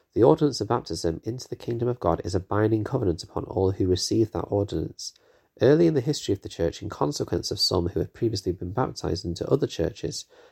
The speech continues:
and desired to unite with the restored church without yielding to another baptism,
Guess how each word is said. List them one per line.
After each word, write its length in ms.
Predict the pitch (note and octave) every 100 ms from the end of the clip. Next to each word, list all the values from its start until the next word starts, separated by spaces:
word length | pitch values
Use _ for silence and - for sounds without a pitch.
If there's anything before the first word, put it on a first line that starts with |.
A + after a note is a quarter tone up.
| _
and 100 | G2
desired 360 | F#2 G2+ G2 G2
to 140 | E2+
unite 320 | D#2 F#2+ F#2+
with 100 | F2
the 60 | F2
restored 480 | F2 - - E3 -
church 320 | - D2 -
without 380 | - - C3+ -
yielding 460 | G2 G2 F#2+ F2+
to 100 | F2
another 240 | E2+ C3+ C3
baptism, 560 | F#2 - F2+ D#2 G#2